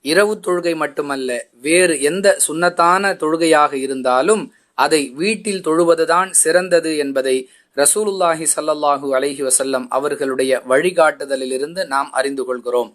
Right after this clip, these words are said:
அல்லாஹுவின் தூதர் ஸல்லல்லாஹு அலைஹி வஸல்லம் அவர்கள் நமக்கு இப்படித்தான் கட்டளையிட்டிருக்கிறார்கள்.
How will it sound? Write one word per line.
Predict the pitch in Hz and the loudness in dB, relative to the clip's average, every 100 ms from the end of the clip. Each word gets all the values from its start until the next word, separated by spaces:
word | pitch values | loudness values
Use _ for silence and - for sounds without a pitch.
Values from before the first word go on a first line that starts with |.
| _ _ _ _ _ | _ _ _ _ _
அல்லாஹுவின் | 123 147 151 151 143 139 | 2 4 4 0 -6 -6
தூதர் | 156 165 151 | -2 -2 0
ஸல்லல்லாஹு | - - 151 165 160 147 147 | 0 0 0 2 2 2 2
அலைஹி | 135 151 156 | 0 0 -2
வஸல்லம் | 143 - 147 147 | 0 0 -2 -2
அவர்கள் | 147 151 202 165 | -2 0 0 0
நமக்கு | - 147 147 - 135 | -4 -6 -6 -6 -6
இப்படித்தான் | 156 180 185 170 147 170 | -4 -2 0 0 -2 -2
கட்டளையிட்டிருக்கிறார்கள். | 147 143 156 143 139 127 127 123 123 123 | -2 0 0 -2 -4 -8 -2 0 0 -2